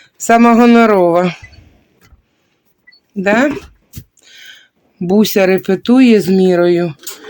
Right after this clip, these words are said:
Чому? Тому що чекаю, поки Барбі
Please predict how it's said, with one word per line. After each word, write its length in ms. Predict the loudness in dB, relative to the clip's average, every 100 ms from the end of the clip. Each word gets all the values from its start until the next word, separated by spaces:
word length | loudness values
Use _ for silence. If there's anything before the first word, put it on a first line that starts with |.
| -20 -20
Чому? 540 | -12 -4 -2 0 0 0
Тому 480 | 0 0 2 0 0
що 460 | -4 -2 0 0 -4 -16 -16 -14 -12 -12 -14 -14 -16 -20 _ -8 -6 -6
чекаю, 500 | -4 -2 0 0 0
поки 320 | -2 -4 -2 -2
Барбі 540 | 0 -2 -2 -2 -4